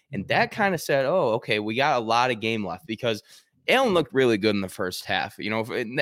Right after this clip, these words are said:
for the way that he played, you know, a lot of people were probably, probably thinking this game's over.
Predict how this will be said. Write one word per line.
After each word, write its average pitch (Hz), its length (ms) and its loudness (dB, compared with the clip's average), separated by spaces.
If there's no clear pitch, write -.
for 156 160 -6
the 160 80 2
way 190 160 4
that 160 100 0
he 131 220 -2
played, 110 480 2
you - 80 -4
know, 135 160 4
a 90 40 4
lot 139 200 2
of 143 80 2
people 127 200 -2
were 110 140 2
probably, 110 240 -2
probably 113 200 2
thinking 107 280 -4
this 117 160 -2
game's 101 300 -2
over. 80 360 -6